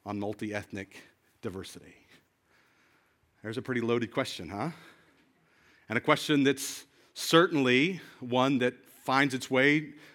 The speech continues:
playing out on that partisan polarity of left and right.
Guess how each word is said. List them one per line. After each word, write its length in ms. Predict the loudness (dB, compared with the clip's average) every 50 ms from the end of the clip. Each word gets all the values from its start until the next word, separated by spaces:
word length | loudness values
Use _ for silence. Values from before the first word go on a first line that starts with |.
| _ _ -6
playing 320 | 0 2 4 4 4 4
out 260 | 4 4 4 4 2 0
on 200 | -2 0 0 2
that 360 | 2 2 2 0 -2 -6 -14 -16 -18 -20 _ _ _ _ _ -8
partisan 640 | -4 -2 0 0 0 0 0 -2 -2 0 0 0
polarity 560 | -2 -4 -4 -2 -2 0 0 0 -2 -2 -4 -6
of 140 | -8 -8 -8
left 340 | -8 -6 -8 -8 -10 -12 -14
and 160 | -12 -12 -10
right. 480 | -10 -10 -12 -14 -16 _ -20 -20 -20